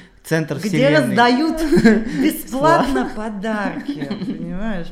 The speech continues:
Speaker 2: Поле чудес в стране дураков.
Speaker 1: <laughs>
Speaker 2: Вот, но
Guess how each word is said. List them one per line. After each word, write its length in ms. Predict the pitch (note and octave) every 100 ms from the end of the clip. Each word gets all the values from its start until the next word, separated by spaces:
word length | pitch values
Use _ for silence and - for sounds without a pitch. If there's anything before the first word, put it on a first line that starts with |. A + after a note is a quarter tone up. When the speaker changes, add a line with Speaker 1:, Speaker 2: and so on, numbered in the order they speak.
| -
Speaker 2:
Поле 220 | C#4 C#4+
чудес 420 | - A3+ G3 A#3+ A#3+ -
в 20 |
стране 460 | - E3 D#3+ F#3 F3 - -
дураков. 560 | - C3 - - - - G3+ F#3
Speaker 1:
<laughs> 280 | F3+ E3 -
Speaker 2:
Вот, 420 | F#3+ F#3+ G#3 F#3
но 460 | G3 G#3 A3+ G3+